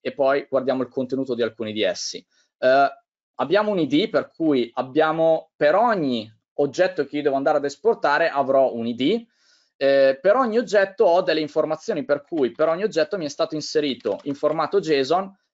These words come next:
il nome della tabella e lo schema da, eh, utilizzare come sorgente, ma mi è stato anche inserito per ogni oggetto il,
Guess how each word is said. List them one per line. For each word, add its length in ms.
il 200
nome 280
della 200
tabella 460
e 20
lo 100
schema 600
da, 480
eh, 160
utilizzare 600
come 160
sorgente, 560
ma 380
mi 100
è 20
stato 260
anche 340
inserito 720
per 180
ogni 280
oggetto 680
il, 520